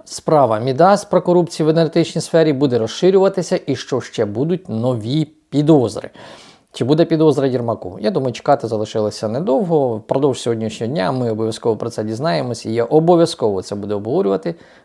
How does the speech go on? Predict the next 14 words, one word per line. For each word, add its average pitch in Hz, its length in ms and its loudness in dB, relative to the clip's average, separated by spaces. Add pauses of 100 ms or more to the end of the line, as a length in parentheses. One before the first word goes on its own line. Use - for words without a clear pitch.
(120)
зі 147 140 0
своїми 185 380 2
колегами 131 680 0
в 123 100 -6
рамках 139 440 0
підсумкової 139 760 -2
програми 120 560 0
Центру 107 420 -6
громадської 107 560 -6
аналітики 104 300 -6
«Вежа», 185 260 0
яка 123 260 -2
сьогодні 135 560 -6
вийде 107 360 -4